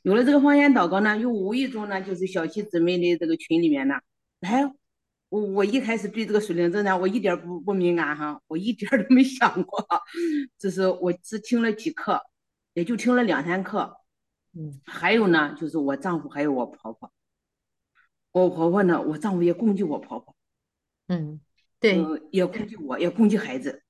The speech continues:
Speaker 2: 嗯，
Speaker 1: 嗯。
Speaker 2: 其实它里面就有那种纷争、争斗的灵，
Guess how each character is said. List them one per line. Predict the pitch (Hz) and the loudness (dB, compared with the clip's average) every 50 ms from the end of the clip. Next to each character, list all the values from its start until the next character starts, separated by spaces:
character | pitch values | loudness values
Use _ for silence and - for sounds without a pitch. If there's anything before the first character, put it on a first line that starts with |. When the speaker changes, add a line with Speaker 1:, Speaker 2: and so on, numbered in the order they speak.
| _ _ _ _ _ _ - | _ _ _ _ _ _ -2
Speaker 2:
嗯， | 202 190 180 175 170 160 | 0 2 2 4 2 2
Speaker 1:
嗯。 | 156 - - - _ _ _ _ - | 0 -4 -10 -20 _ _ _ _ 2
Speaker 2:
其 | 311 | 4
实 | 311 302 | 4 6
它 | 330 330 339 | 6 6 6
里 | 311 254 | 6 4
面 | 196 208 226 240 | 6 4 4 4
就 | 208 277 | 4 4
有 | 254 214 - - 175 - | 2 2 0 -4 0 2
那 | 254 240 | 2 2
种 | 190 190 175 170 | 4 2 0 0
纷 | 180 - 254 233 240 247 | 0 2 2 2 2 4
争、 | 226 254 233 233 233 226 | 4 4 4 4 4 2
争 | 254 254 233 240 226 | 2 2 2 2 2
斗 | 262 285 233 | 2 2 2
的 | 180 160 160 110 | 0 0 -4 -6
灵， | 117 139 123 104 110 127 165 180 | -6 -8 -8 -8 -10 -12 -14 -16